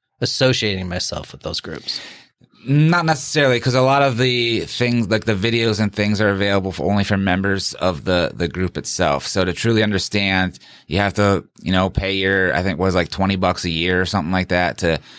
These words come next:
Speaker 2: to be a member, to have access to the resources. So for all these organizations, I've pretty much paid twenty to twenty-five dollars to join these, to get access to resources. So that,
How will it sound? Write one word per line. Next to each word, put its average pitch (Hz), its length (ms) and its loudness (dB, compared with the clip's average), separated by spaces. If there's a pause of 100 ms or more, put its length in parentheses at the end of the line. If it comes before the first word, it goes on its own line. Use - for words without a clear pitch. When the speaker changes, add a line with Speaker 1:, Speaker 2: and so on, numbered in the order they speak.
(160)
Speaker 2:
to 92 80 -2
be 123 180 0
a 123 40 2
member, 107 300 2
to 95 80 -2
have 92 180 -2
access 95 420 -2
to 90 100 -4
the 82 100 0
resources. 76 600 -4
So 85 300 0 (240)
for 101 100 0
all 143 180 6
these 147 180 0
organizations, 104 680 2
I've 98 280 0
pretty 117 160 0
much 107 220 0
paid 98 220 0
twenty 101 260 2
to 90 60 -6
twenty-five 95 480 0
dollars 90 480 0
to 80 100 -4
join 85 300 2
these, 85 340 -2 (320)
to 90 120 -4
get 92 160 0
access 82 380 -2
to 78 140 -6
resources. 69 580 -4
So 80 380 0 (500)
that, 92 520 -2